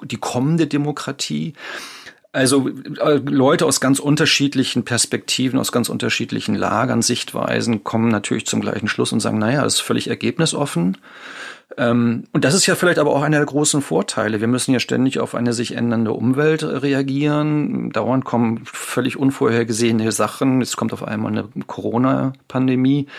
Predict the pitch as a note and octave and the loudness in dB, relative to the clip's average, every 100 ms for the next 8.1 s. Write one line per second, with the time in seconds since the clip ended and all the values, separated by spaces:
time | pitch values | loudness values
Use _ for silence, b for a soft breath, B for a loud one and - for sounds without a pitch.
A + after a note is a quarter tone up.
0 | B B B B - A#2+ A#2+ G#2+ G2+ B2 | B B B B -2 2 2 2 0 -2
1 | A2+ - A2+ - - - A#2 A2+ C#3+ D3+ | -4 -4 -4 -8 -8 -4 0 4 6 6
2 | C3 B2 A#2 C3+ - C3+ C#3+ D3 - B2 | 4 2 0 0 2 4 4 4 2 0
3 | B2+ A#2+ - A#2+ C3 B2+ A#2+ - B2+ C#3 | 0 -2 0 0 0 0 0 0 -2 -2
4 | B2+ - B2+ - - B2+ C3+ A#2+ A2+ B2+ | -4 -4 -4 -6 -4 0 2 2 0 0
5 | A#2 B2+ B2 A#2 A#2 A2+ A2 A2 A#2+ G#2+ | 0 0 0 0 0 0 -2 -2 -2 0
6 | C3 D#3 - C#2 - - A#2 A#1 - - | 0 2 2 0 -4 -6 -4 -4 -4 -2
7 | D#3 E3+ E3+ B B B B B - D3 | 0 0 -2 B B B B B 2 4
8 | C#3 | 4